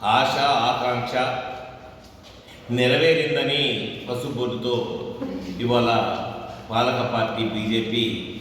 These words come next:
సంతోషకరమైన వార్తని సంతోషంగా చెప్తుంది. మేము అక్కడ విభేదించట్లేదు. నలభై సంవత్సరాలు రైతులు రోడ్ల మీద దశలు దశలుగా పోరాటం చేశారు, వచ్చింది.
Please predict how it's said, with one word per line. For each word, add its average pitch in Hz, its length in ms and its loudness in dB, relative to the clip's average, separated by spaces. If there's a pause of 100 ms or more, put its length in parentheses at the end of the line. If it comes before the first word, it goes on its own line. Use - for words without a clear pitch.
(840)
సంతోషకరమైన 113 1080 0 (840)
వార్తని 123 840 2
సంతోషంగా 135 480 -2
చెప్తుంది. 117 560 -2 (840)
మేము 180 200 6
అక్కడ 175 600 4
విభేదించట్లేదు. 151 760 -2 (880)
నలభై 170 320 4
సంవత్సరాలు 185 840 2
రైతులు 170 460 2
రోడ్ల 165 300 2
మీద 165 180 0 (840)
దశలు 156 400 0
దశలుగా 151 640 4
పోరాటం 135 420 -2
చేశారు, 117 600 -6
వచ్చింది. 117 440 -6